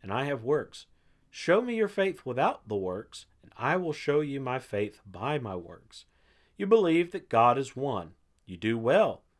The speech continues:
The demons also believe and shudder." But you are willing to recognize,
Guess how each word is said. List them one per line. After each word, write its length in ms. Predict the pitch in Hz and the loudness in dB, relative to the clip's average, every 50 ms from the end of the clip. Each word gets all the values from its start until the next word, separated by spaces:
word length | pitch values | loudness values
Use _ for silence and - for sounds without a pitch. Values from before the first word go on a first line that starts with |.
| _ _ _ - | _ _ _ -12
The 60 | 98 | -10
demons 580 | 90 - 120 143 170 170 135 117 120 123 - - | -4 -2 0 0 0 -2 -4 -4 -6 -6 -8 -2
also 560 | - 123 160 185 185 - 123 104 104 98 92 - _ _ | 2 2 2 2 2 0 0 0 0 -2 -4 -10 _ _
believe 680 | - 113 104 101 101 95 90 87 92 95 92 - - - _ _ _ _ _ _ _ _ _ _ | -2 0 0 0 0 -2 -2 -4 -8 -12 -14 -16 -20 -20 _ _ _ _ _ _ _ _ _ _
and 200 | - 104 110 117 | -4 -4 -2 -2
shudder." 480 | - - 151 151 175 160 98 76 - _ _ _ _ _ _ _ _ _ _ _ _ _ _ _ _ _ _ _ _ _ _ _ _ _ _ _ _ _ _ _ _ _ _ _ _ - | -2 0 2 4 4 2 0 -6 -14 _ _ _ _ _ _ _ _ _ _ _ _ _ _ _ _ _ _ _ _ _ _ _ _ _ _ _ _ _ _ _ _ _ _ _ _ -6
But 100 | - 139 | -4 0
you 140 | 156 190 214 | 6 8 8
are 100 | 202 170 | 8 8
willing 420 | 151 156 180 202 208 202 180 165 | 6 6 6 6 6 6 4 2
to 140 | 151 - 147 | -2 -2 0
recognize, 1000 | 131 139 156 165 - - 135 110 98 95 90 85 85 90 90 - - - - | 2 4 2 2 2 -2 -6 -4 -4 -8 -8 -10 -12 -18 -20 -20 -20 -20 -20